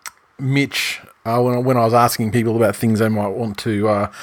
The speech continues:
us to talk about in the episode, Mitch, uh, said,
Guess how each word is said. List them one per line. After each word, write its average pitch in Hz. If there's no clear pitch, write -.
us -
to 117
talk 123
about 113
in 101
the 110
episode, 110
Mitch, 110
uh, 101
said, 98